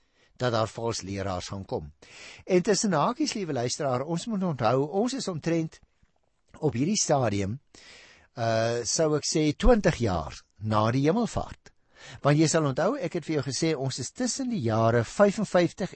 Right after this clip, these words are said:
en vyfenzestig na Christus met hierdie boekie van die apostel Judas. Nou, as ons aanvaar, die hemelvaart was rondom die jaar dertig, drieëndertig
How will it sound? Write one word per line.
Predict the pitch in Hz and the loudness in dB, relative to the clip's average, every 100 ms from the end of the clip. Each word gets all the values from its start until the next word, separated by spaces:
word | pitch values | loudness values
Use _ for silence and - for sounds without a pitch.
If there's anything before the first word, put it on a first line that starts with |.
| 110 | -4
en | 101 | -4
vyfenzestig | - 147 - 139 - 135 - 127 - | -2 -2 0 -6 -2 -4 -2 -4 -2
na | 110 110 120 131 131 | 0 2 6 6 6
Christus | - 123 - 92 - - - _ _ _ _ 113 | 2 0 -2 -6 -6 -12 -16 _ _ _ _ -2
met | 117 98 | -2 0
hierdie | 127 139 | 0 2
boekie | 117 117 110 101 _ _ - _ _ - | 0 -2 -4 -6 _ _ -20 _ _ -4
van | 120 110 101 | -2 -2 -6
die | 110 98 | -8 -8
apostel | 98 123 101 - 98 | -4 -4 -4 -4 0
Judas. | 107 101 - - - - _ _ _ - - 131 107 - - | 0 0 -4 -10 -16 -20 _ _ _ -20 -20 -18 -20 -18 2
Nou, | 127 208 | 4 6
as | 240 339 | 4 2
ons | 175 | 2
aanvaar, | 147 - - 226 127 110 - | 0 -2 0 0 2 -2 0
die | 160 | 0
hemelvaart | 131 202 - 143 131 | 2 0 2 2 2
was | 127 104 | -2 0
rondom | 113 214 233 185 | 4 4 6 4
die | 131 120 | 2 0
jaar | 95 87 87 92 | -2 -2 -2 -2
dertig, | 98 107 117 220 208 - | 0 0 0 -2 -4 -2
drieëndertig | 110 131 131 120 117 - 226 - | 2 2 4 2 2 0 -6 -6